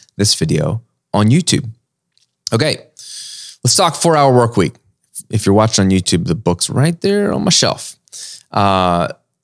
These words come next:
like I said at the top of this show, there's two books that I read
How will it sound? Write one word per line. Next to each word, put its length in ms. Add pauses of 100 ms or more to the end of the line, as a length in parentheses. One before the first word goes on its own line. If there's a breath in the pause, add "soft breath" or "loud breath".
(100)
like 160
I 60
said 200
at 80
the 80
top 260
of 60
this 100
show, 280
there's 200
two 220
books 300
that 100
I 80
read 420